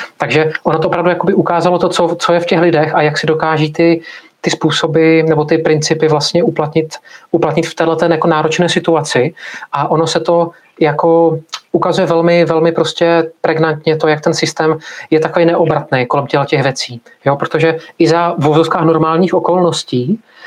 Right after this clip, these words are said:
a to není jako nějak výrazně lepší, když to teďka řeknu a takhle jakoby naplno. A záleží prostě opravdu na tom, jestli na tom daném pracovišti je vůle o tom s tím pacientem a s tou rodinou mluvit, informovat je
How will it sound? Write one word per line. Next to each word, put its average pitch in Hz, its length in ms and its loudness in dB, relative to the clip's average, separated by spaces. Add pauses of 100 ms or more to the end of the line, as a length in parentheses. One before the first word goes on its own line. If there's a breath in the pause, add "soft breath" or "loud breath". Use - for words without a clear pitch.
(240 loud breath)
a 139 420 0 (480 soft breath)
to 170 100 0
není 165 180 4
jako 165 180 0
nějak 165 240 2
výrazně 160 400 2
lepší, 165 300 0
když 131 160 -2
to - 60 -20
teďka 147 280 -2
řeknu 143 420 0 (300 loud breath)
a 135 240 -2
takhle 139 300 -2
jakoby 139 240 0
naplno. 139 520 -2 (260 loud breath)
A 156 60 -2
záleží 151 340 2
prostě 160 260 0
opravdu 165 260 0
na 160 60 0
tom, 156 160 0
jestli 165 340 2 (100)
na 147 100 2
tom 170 140 2
daném 160 260 2
pracovišti 156 520 -2
je 156 140 6
vůle 151 500 4 (600 soft breath)
o 160 100 -2
tom 160 220 0
s 156 100 -8
tím - 240 -4
pacientem 160 420 -2
a 165 60 0
s - 60 -8
tou 151 120 2
rodinou 160 280 2
mluvit, 156 480 2 (420 loud breath)
informovat 147 600 0
je 143 240 2